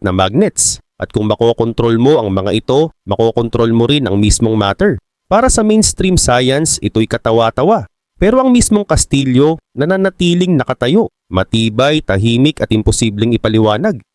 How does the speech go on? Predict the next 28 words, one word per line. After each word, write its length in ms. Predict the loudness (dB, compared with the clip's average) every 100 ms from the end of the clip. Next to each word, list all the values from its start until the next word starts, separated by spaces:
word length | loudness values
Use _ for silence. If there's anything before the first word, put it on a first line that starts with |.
| _
At 160 | -6 -4
higit 240 | -4 -4
pa 160 | -2 -2
sa 160 | 0 -2
agham 320 | 0 0 0
at 160 | 0
misteryo, 720 | -2 0 0 0 2 2 0 -2 _
may 160 | 0 0
isa 80 | 0
pang 240 | -2 0
dahilan 400 | 0 0 0 0
kung 160 | -2 0
bakit 320 | -2 -2 -2
niya 160 | -2
ito 240 | 0 0 0
ginawa. 480 | 0 0 0 -2 -6 _ -4
Ang 160 | 0
buong 240 | 2 0 0
Coral 400 | 0 2 0 -2
Castle 560 | -2 0 0 0 0
ay 240 | 0 -2 0
itinayo 400 | 0 0 2 2
niya 160 | 2
para 240 | 0 -2 -2 -2
sa 80 |
babaeng 480 | -2 0 0 0 0
kanyang 400 | -2 -2 0 0
minahal. 400 | 0 0 -2 -4